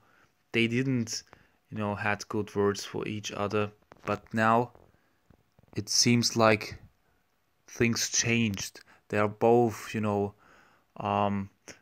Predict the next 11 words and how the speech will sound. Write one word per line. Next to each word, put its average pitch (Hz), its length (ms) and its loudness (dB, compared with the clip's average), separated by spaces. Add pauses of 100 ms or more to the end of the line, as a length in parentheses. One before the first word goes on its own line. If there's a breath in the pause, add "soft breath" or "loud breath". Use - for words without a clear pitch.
(140)
the - 100 -12
greatest 117 500 0
bodybuilders 104 760 0
nowadays, 104 920 0
the, 101 380 -4 (100)
the - 80 -10
most 104 340 -6
famous 113 760 -2 (520 soft breath)
and 104 160 -10
the 107 140 -6
best, - 800 -2